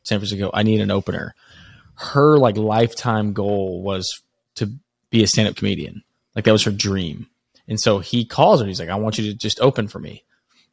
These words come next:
And he's like, she did forty-five minutes, and it was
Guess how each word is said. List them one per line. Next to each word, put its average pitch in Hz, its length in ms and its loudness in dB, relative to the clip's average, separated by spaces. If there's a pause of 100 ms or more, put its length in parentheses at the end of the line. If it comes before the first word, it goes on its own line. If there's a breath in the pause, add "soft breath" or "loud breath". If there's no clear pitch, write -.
(120)
And 107 100 -2
he's 117 300 2
like, 101 280 0 (340)
she 110 500 0
did 107 200 -4
forty-five 120 540 2
minutes, 101 580 -4
and 107 100 -4
it 95 140 -4
was 95 460 -4